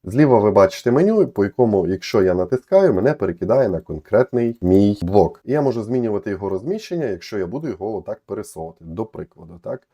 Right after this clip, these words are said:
Будь-який елемент ви можете на цьому сайті редагувати.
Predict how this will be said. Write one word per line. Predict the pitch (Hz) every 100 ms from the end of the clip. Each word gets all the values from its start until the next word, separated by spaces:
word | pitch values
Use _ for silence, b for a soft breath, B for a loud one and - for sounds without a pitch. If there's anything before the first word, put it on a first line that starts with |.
| -
Будь-який | 127 123 - 113
елемент | 107 117 185 202
ви | 104 139
можете | 139 127 120 95
на | 87
цьому | 82 80 80
сайті | - 143 - 120
редагувати. | 82 85 117 135 87 87 90 101 80 -